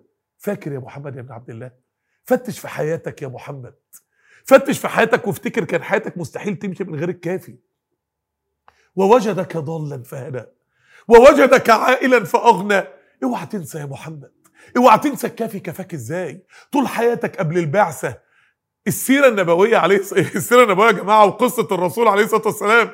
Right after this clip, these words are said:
قبل البعثة وبعد البعثة ما هي إلا تجلي لاسم الله الكافي. جميع مواقف حياة النبي عليه الصلاة والسلام مستحيل النبي كان يعيش بالطريقة اللي عاش بيها دي من غير اسم الله الكافي. النبي عليه الصلاة والسلام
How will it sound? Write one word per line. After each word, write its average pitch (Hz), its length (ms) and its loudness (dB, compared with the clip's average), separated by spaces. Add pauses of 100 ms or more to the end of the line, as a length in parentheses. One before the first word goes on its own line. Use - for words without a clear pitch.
(280)
قبل 277 240 6
البعثة 240 440 4
وبعد 214 340 6
البعثة 226 540 2
ما 220 280 0
هي 294 400 6
إلا 240 440 0 (200)
تجلي 285 480 6
لاسم 220 280 -4
الله 202 180 0
الكافي. 214 520 -2 (320)
جميع 262 360 6
مواقف 269 460 4
حياة 240 360 2
النبي 226 260 0
عليه 214 200 4
الصلاة 226 360 2
والسلام 208 560 2 (260)
مستحيل 254 540 2
النبي 269 280 6
كان 233 180 4
يعيش 226 260 -2
بالطريقة 233 500 2
اللي 220 160 2
عاش 220 240 0
بيها 247 280 0
دي 254 420 0 (200)
من 202 100 -4
غير 240 220 -2
اسم 233 180 -8
الله 226 260 0
الكافي. 220 600 0 (380)
النبي 226 300 2
عليه 220 180 6
الصلاة 220 340 0
والسلام 190 540 2